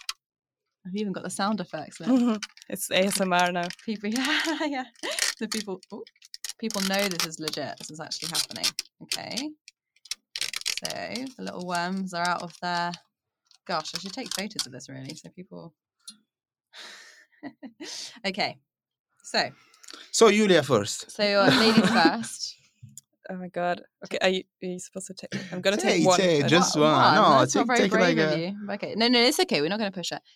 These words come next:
Speaker 2: Uh,
Speaker 1: Uh,
Speaker 2: let's, let's, uh, taste at the same time.
Speaker 1: uh, or
Speaker 2: We
Speaker 1: maybe
Speaker 2: go
Speaker 1: we should,
Speaker 2: one, two,
Speaker 1: maybe we
Speaker 2: three.
Speaker 1: should give a, what do you think they look, I mean, they actually do look
Speaker 3: They, no, they, they, they, they're mealworms, guys.
Speaker 1: They
Speaker 3: It's,
Speaker 1: look like
Speaker 3: uh,
Speaker 1: mealworms, and they're
Speaker 3: the, the
Speaker 1: coated
Speaker 3: one that you
Speaker 1: in
Speaker 3: find in the, in the flour, basically.
Speaker 1: and they're coated in curry.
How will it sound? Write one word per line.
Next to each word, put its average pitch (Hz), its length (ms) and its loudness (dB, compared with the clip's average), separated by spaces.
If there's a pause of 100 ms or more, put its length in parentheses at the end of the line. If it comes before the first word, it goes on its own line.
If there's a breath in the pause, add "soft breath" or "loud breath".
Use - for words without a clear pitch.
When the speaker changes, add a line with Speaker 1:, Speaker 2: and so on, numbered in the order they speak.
(140 soft breath)
Speaker 2:
Uh, - 60 0
Speaker 1:
Uh, 196 100 2 (240)
Speaker 2:
let's, 233 320 -2 (100)
let's, - 420 -2
uh, 196 360 2
taste 196 240 -4
at - 60 -12
the 185 80 -12
same 185 200 -6
time. 170 220 -10 (160)
Speaker 1:
uh, 208 120 0
or 220 160 2
Speaker 2:
We 220 60 0
Speaker 1:
maybe 226 80 2
Speaker 2:
go 190 120 6
Speaker 1:
we - 80 2
should, 185 60 -2
Speaker 2:
one, 196 120 4
two, 226 100 -2
Speaker 1:
maybe 247 160 2
we 320 120 2
Speaker 2:
three. - 0 - (100)
Speaker 1:
should 247 80 -6
give 262 140 0
a, 220 120 -2 (180)
what 226 160 -10
do 233 80 -10
you 233 100 -6
think 226 180 -10
they 190 80 -12
look, 185 200 -12
I - 40 -12
mean, 214 120 -10
they 233 80 -10
actually 254 320 -10 (120)
do 208 180 -8
look 196 180 -2
Speaker 3:
They, 170 180 6
no, 156 140 6
they, 127 100 6
they, 123 140 4
they, 123 160 4
they're 120 140 4
mealworms, 117 480 4
guys. - 320 -16
Speaker 1:
They 196 80 -10
Speaker 3:
It's, 226 220 -4
Speaker 1:
look - 80 -10
like 226 120 -6
Speaker 3:
uh, - 20 -10
Speaker 1:
mealworms, 180 520 -8
and 170 160 -10
they're 165 340 -8 (120)
Speaker 3:
the, 190 100 -6
the 196 80 8
Speaker 1:
coated 208 180 2
Speaker 3:
one 381 120 4
that 190 160 4
you 214 60 2
Speaker 1:
in - 40 2
Speaker 3:
find 175 200 6
in 151 140 6
the, 139 140 4 (100)
in 135 200 4
the 127 220 2
flour, 131 600 -2
basically. 135 500 -14 (160)
Speaker 1:
and 226 80 -10 (120)
they're 208 180 -10
coated 226 300 -12
in 190 140 -14
curry. 185 420 -16